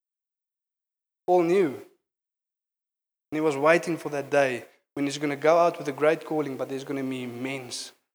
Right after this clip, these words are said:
suffering. Shipwrecked, being stoned, being whipped, and eventually being killed. And on his way to Jerusalem, where he was going to die, a lot of people warned him, "You're going to die.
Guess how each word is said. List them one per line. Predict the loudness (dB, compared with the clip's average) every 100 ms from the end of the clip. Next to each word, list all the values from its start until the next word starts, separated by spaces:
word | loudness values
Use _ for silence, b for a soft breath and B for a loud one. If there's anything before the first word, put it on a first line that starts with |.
| _ -12
suffering. | -10 -10 -14 _ _ _ _ _ _ _ _ _ _ _ _ -4
Shipwrecked, | -2 -2 -4 -10 -12 _ _ _ _ _ _ _ _
being | -6 -4 -4
stoned, | 0 0 0 -6 -16 _ _ _ _ _ _ _ _ -4
being | -2 0
whipped, | 0 0 -2 -20 -20 _ _ _ _ _ -10
and | -6
eventually | -2 -2 -2 -6
being | -4 -2 -4
killed. | -4 -4 -4 -6 -14 -20 _ _ _ _ _ _ _ -4
And | 0
on |
his | 2 6
way | 6
to | 6
Jerusalem, | 0 -4 -4 -4 -4 0
where | 2
he | 2
was | 2 2
going | 2 0 -2
to | 0
die, | 6 6 6 0 B B _ 2
a |
lot | 4
of | 4 2
people | -6 -2 -2
warned | 0 0 -2
him, | -10 -16 _ _ _ _ _ _ _ -6
"You're | -2
going | 0 0
to | 0
die. | 4 6 4 -2